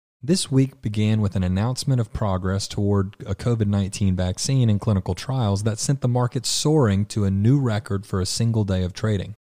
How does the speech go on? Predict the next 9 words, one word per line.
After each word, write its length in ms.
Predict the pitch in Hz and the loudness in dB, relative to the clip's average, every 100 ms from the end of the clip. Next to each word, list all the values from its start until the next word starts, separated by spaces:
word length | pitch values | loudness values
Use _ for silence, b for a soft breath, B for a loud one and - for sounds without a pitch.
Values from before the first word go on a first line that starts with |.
| - | -6
up 180 | - - | -6 -6
four 220 | - 143 | -2 2
hundred 180 | 131 110 | 2 2
fifty-two 500 | - 113 104 - 98 | 2 0 2 0 -2
points 360 | - 151 151 - | 0 0 0 0
by 180 | 95 | -2
noon 340 | 92 104 123 123 | 2 4 4 4
on 160 | 107 | 2
Monday. 380 | 104 90 87 110 | 2 2 0 -4